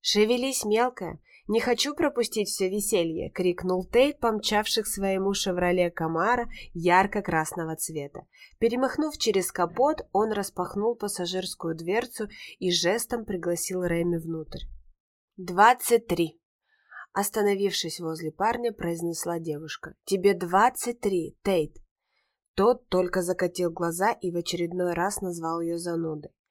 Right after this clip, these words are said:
И пусть сперва Реми была недовольна тем, что Логан за её спиной попросил Тейта сводить её на выпускной бал, но в итоге не пожалела, что всё же пошла. Вечер выдался весёлым и интересным.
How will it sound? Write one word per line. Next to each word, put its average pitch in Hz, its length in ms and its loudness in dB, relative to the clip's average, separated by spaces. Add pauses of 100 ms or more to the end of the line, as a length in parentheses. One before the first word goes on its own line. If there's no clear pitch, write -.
(520)
И 214 80 -6
пусть 247 260 -4
сперва 240 340 2
Реми 226 320 4
была 202 260 0
недовольна 202 760 0
тем, 190 200 0
что 202 220 -2
Логан 185 320 0
за 175 120 -2
её 175 280 -2
спиной 185 440 -4
попросил 190 600 -6
Тейта 165 360 -4
сводить 175 460 -6
её 175 160 -2
на 175 100 -2
выпускной 175 540 -6
бал, 156 300 -8 (420)
но 226 140 6
в 262 100 2
итоге 294 280 -2
не 277 120 -6
пожалела, 220 640 -4
что - 220 -8
всё 185 220 -4
же 196 120 -4
пошла. - 440 -6 (680)
Вечер 262 500 2
выдался 214 500 0
весёлым 233 520 -2
и - 140 -4
интересным. 202 760 -4